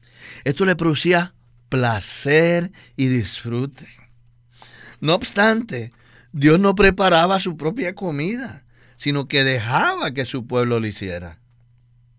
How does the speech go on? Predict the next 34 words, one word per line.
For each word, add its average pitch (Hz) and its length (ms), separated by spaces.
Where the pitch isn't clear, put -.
Y 170 140
de 165 220
hecho, 185 220
una 196 220
de 226 80
las 226 100
principales 202 840
fallas 202 480
del 135 180
pueblo 190 360
de 214 100
Israel 160 680
fue 175 220
que 196 140
no 165 140
se 233 160
preocuparon 180 720
por 175 140
los 139 160
intereses 139 840
de 143 140
Dios, 117 480
por 160 140
las 147 140
necesidades 143 1000
de 131 140
Dios, 117 400
sino 160 380
que 160 120
se 147 180
centraron 147 800
en 135 120
sí 160 200
mismos. 185 640